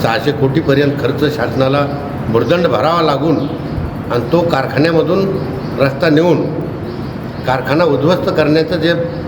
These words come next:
शासनाचं धोरण आमच्या लक्षात आलेलं आहे, या धोरणाला आमचा विरोध आहे. कारखान्यातून रस्ता जाण्यास आमचा विरोध आहे.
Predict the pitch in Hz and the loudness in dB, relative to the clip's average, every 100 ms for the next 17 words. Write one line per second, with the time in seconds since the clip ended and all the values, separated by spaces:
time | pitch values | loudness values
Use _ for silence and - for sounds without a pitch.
0 | - - - - - - 131 143 151 160 | -8 -6 -6 -6 -4 -2 0 0 0 2
1 | 120 131 151 139 139 151 135 - 147 117 | 2 4 4 2 2 2 0 0 0 0
2 | 120 135 120 98 - - - - - - | 2 2 2 0 -2 -2 -4 -6 -8 -8
3 | - - - - - - - - - - | -8 -8 -8 -8 -8 -6 -6 -6 -6 -4
4 | - - 117 143 170 127 127 156 170 156 | -4 -2 2 2 2 2 2 4 2 2
5 | 131 - - - - - 139 160 143 156 | 0 -4 -8 -10 -8 0 2 4 4 4
6 | 165 151 156 175 165 143 131 143 151 156 | 4 2 2 0 0 0 0 0 0 0
7 | 139 127 - 143 139 - - - - 113 | 0 0 0 0 0 -4 -8 -8 -4 0
8 | 127 175 170 156 156 143 147 147 131 131 | 2 2 2 2 4 4 4 2 2 0
9 | 165 - - | -2 -4 -6